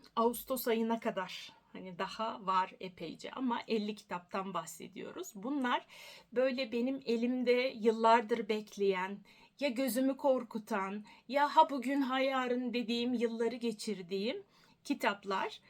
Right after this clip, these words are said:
E, güzel başladım ben iki bin yirmi beşe fakat sonra aksamalar başladı. O, e, aksaklıkları kapatmam gerekiyor. E, bu şimdi gözümü korkutan bir şey, hele ki yaz için Jean-Paul Sartre'dan Uyanış.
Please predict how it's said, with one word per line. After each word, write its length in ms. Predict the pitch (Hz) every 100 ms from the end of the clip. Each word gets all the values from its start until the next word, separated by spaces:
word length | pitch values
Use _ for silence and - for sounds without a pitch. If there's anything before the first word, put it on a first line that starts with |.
| - - - -
E, 120 | 202
güzel 400 | 185 214 320 427
başladım 500 | 427 - 269 214 233
ben 200 | 214 208 -
iki 240 | 208 226
bin 120 | 220
yirmi 400 | 208 208 208 202
beşe 380 | 190 196 - 339 466 -
fakat 400 | - 320 359 370
sonra 400 | - 381 370 370
aksamalar 720 | 277 285 - 285 294 294 320 285
başladı. 640 | 220 214 - 196 226 392
O, 180 | - 320 - _ _ -
e, 80 | 220 - 240
aksaklıkları 1000 | 247 - 269 - 269 - 262 262 440 427
kapatmam 680 | - 254 277 254 269 294 294
gerekiyor. 580 | 240 196 180 - 202 - 539 - - - - - 277 -
E, 360 | 220 208 226 - - -
bu 200 | 254 302
şimdi 260 | 294 302
gözümü 340 | 240 262 285 311
korkutan 540 | 285 262 - 302 285
bir 60 | 240
şey, 200 | 262 262
hele 280 | 240 254 269
ki 100 | 247
yaz 280 | 254 254
için 420 | 240 - 320 381 302
Jean-Paul 520 | 254 247 262 285 277
Sartre'dan 840 | 269 277 285 - 226 220 277 359 -
Uyanış. 760 | 233 220 214 233 415 - -